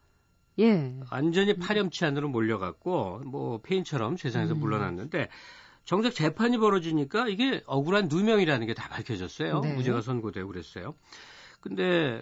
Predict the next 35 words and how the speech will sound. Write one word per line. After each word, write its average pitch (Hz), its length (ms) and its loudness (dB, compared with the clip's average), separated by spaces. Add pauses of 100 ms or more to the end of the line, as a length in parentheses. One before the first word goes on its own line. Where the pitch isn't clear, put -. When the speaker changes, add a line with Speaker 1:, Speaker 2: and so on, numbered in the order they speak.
Speaker 2:
그로 147 480 2
인해서, 117 420 0
여론 123 220 2
재판으로 127 460 0
인해서 113 240 -2
정작 107 500 -4
주병진 107 300 -4
씨 101 200 -14
자신은 104 480 -6
십오 220 320 -2
년 185 200 0
동안이나 104 320 -2
방송계를 101 480 -6
떠나야 156 320 -4
했고, 135 440 -6 (300)
본인은 113 380 0
정신적인 104 500 -4
병을 101 300 -4
얻어야 92 220 -6
했고 87 240 -10
등등, 92 300 -8 (280)
어디서도 165 500 -2
이 151 140 -2
피해는 143 240 -2
보상받을 110 500 -4
수가 127 200 -8
없죠. - 360 -12
Speaker 1:
네. 143 380 -4
Speaker 2:
더구나 135 520 0
그 120 300 -6
무죄로 120 680 0
확정된 139 500 -2
사실이 110 400 -6
언론에는 156 500 -4
정말 165 400 -2